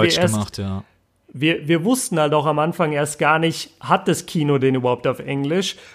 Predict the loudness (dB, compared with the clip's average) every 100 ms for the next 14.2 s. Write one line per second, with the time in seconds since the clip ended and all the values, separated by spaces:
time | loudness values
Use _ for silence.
0 | -10 -2 0 0 0 0 2 -2 -2 0
1 | 2 2 2 2 0 2 2 2 2 2
2 | 2 2 2 0 -2 -4 -4 -6 -4 -6
3 | -6 -8 -6 -6 -4 -4 -4 -4 2 2
4 | 2 -4 -20 -8 -2 0 2 2 0 2
5 | 2 2 2 2 0 2 2 2 2 2
6 | 2 0 0 0 0 0 2 2 2 0
7 | -2 -2 -2 -4 -2 -2 -2 0 0 2
8 | 2 0 2 -2 -2 -4 -4 -4 -2 -2
9 | -2 -2 -2 -2 -4 2 2 2 -2 -10
10 | -16 -6 -4 0 2 2 2 4 4 2
11 | -2 -2 0 -2 0 0 -2 -2 -2 -2
12 | -2 -6 -18 -20 -20 _ -2 2 2 2
13 | 2 2 2 2 2 2 4 4 4 2
14 | -4 -4